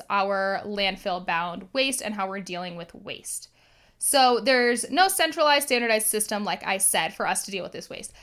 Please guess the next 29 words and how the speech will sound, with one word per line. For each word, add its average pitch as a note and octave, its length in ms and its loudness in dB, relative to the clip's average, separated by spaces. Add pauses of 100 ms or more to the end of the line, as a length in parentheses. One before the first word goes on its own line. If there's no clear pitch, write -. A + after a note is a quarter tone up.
(140)
But A#3+ 120 0
let's C4+ 180 2
also C#4+ 340 2
really, A#3 300 0
really G#3+ 240 -2
briefly G#3 480 -6
talk A#3 360 2
about G3+ 280 0
the G#3 160 -6
psychological G3 720 0
assumptions C#4 420 -2
that B3+ 140 0
we're B3 100 -2
making A#3+ 320 -2
when A3 140 -4
we're G#3 60 -4
talking G3+ 340 -4
about F#3+ 320 0
just G#3 160 -6
increasing G#3 480 -6
landfill F#3+ 340 -6
waste F#3 220 -6
in F3+ 80 -12
general. D3+ 420 -8 (800)
Individuals B3 800 2 (140)
generally G4+ 680 0
act G#3+ 380 4
in A3 220 -4
self-interest. - 1500 -2